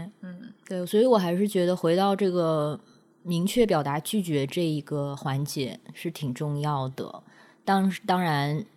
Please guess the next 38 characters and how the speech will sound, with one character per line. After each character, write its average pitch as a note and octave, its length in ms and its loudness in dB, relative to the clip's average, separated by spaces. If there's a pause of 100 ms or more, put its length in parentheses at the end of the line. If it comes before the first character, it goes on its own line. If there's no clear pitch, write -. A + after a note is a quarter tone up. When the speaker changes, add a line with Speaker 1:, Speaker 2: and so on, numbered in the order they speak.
(160)
Speaker 2:
如 F3+ 140 0
果 G3+ 180 8
说 E3 260 0
你 D3+ 140 -2
是 C#3 160 -6
因 E3+ 160 -4
为 D3+ 220 0
自 F3+ 160 -6
己 D#3 120 -4
的 C#3+ 340 -4
容 D3+ 140 -4
貌 F3+ 200 2
上 F3+ 160 -2
的 E3+ 60 -2
一 E3 120 -4
些 E3 540 0 (240)
标 F#3 220 4
准 F3 200 2
啊， C#3 240 0
或 E3 140 -4
者 D#3+ 80 0
是 D3 80 0
偏 F#3+ 260 0
见 G#3+ 320 2
啊， D#3 220 -4 (640)
这 D#4+ 100 -6
个 D4 80 2
也 G#3 80 6
不 E3+ 140 -4
是 A#3 100 0
犯 B3+ 220 2
罪 D4 220 4
啊， F3+ 100 4
你 E3 160 2
就 C4 400 4
承 F3+ 180 2
认 D4+ 200 6
呗。 A#3 240 4